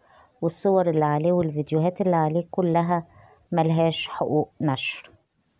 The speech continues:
كمان هنتعرف على تطبيق على الموبايل خفيف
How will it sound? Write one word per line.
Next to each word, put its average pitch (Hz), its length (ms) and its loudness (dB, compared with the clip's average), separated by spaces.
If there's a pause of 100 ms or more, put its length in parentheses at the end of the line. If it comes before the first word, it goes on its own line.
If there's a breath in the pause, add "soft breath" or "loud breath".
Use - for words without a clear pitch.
(1000)
كمان 233 320 -4
هنتعرف 214 680 -6
على 196 220 -6
تطبيق 185 600 -8
على 180 240 -6
الموبايل 170 600 -4 (540 soft breath)
خفيف 196 400 -8